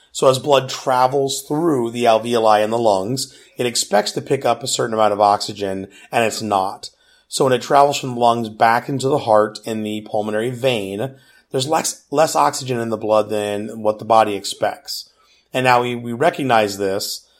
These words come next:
by seeing a lower than normal amount on our S P O two monitor, on our, on our pleth.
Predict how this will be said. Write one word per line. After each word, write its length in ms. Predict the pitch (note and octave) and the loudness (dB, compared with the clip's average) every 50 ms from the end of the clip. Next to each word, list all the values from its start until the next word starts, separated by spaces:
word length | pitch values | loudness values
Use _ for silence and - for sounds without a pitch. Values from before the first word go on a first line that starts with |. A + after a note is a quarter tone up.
| _ _ _ | _ _ _
by 160 | - B2+ A#2+ | 4 4 6
seeing 320 | A#2+ A#2+ - C3+ B2+ A#2+ A#2 | 6 4 0 -2 -2 0 0
a 60 | A2+ | 0
lower 480 | A2+ A#2 A#2+ A#2 A#2 A#2 A#2+ A#2 A#2 | 0 0 2 2 4 4 2 2 0
than 200 | A#2 A#2+ A2+ A2+ | -2 -4 -4 -4
normal 360 | A2 G#2 G#2 G#2+ G#2+ A2 A#2+ B2+ | -2 -2 -2 -2 -2 -2 -2 -2
amount 460 | B2 A2 G#2 F#2+ F#2 G2 A2+ B2 - - | 0 0 -2 -2 -2 -4 -6 -6 -8 -6
on 200 | - A2+ A2 A2 | -4 -2 -2 0
our 120 | A2+ A#2+ | 0 0
S 200 | A2+ G#2 G#2+ - | 0 0 0 -2
P 200 | - - A2 A2+ | -4 -6 -4 -2
O 60 | A2+ A#2+ | -2 -2
two 220 | - - B3+ B3 | 0 0 0 2
monitor, 320 | F#3+ B2+ G#2 G2 F#2+ F#2+ | 4 4 2 2 0 -4
on 100 | G2 G#2 | -6 -4
our, 160 | G#2+ G#2 - - | -2 -2 -2 0
on 120 | A#2 A2+ | 0 0
our 100 | A2 A2+ | 0 0
pleth. 540 | A2 - - E2 - - - - - - | 0 2 4 4 4 4 0 -6 -20 -20